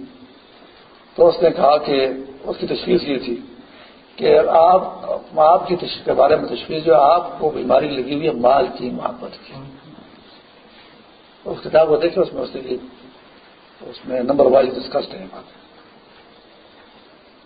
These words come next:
تو مجھے جو کتاب ملی تھی تو اس کا آگے میں انہیں حدیث پر اکٹھا کیا جن حدیث میں باتیں بیان ہوئی ہوئی تھی۔ تو اس جگہ میں نے لکھا تھا، حب دنیا راس کل خطیئت،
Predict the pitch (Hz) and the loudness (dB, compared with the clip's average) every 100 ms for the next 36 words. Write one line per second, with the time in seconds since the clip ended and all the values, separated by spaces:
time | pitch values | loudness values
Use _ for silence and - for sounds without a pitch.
0 | _ 147 143 160 175 160 151 147 147 165 | _ -8 -2 2 2 2 2 2 2 -2
1 | 175 180 175 147 156 147 143 151 151 131 | -2 -2 -6 -2 0 0 -2 -4 -2 0
2 | 123 156 160 - - - 135 127 143 - | 0 -4 -8 -6 -4 -2 0 -2 -4 -8
3 | - - - - _ _ 160 156 120 - | -20 -20 -20 -20 _ _ -2 2 2 2
4 | - - 120 123 139 123 120 117 - - | -6 -4 0 0 0 -2 0 -2 -8 -16
5 | - - - - - - - - 185 175 | -20 -20 -20 -20 -20 -20 -20 -14 -4 0
6 | 165 156 147 151 160 151 170 - - - | 2 2 2 2 2 4 2 -2 -18 -20
7 | - - 208 202 180 156 151 139 135 - | -20 0 2 4 2 0 0 0 -2 -8
8 | - - - 156 - 135 139 135 127 127 | -20 -2 2 2 0 -6 -4 -4 -4 -6
9 | 120 113 | -6 -10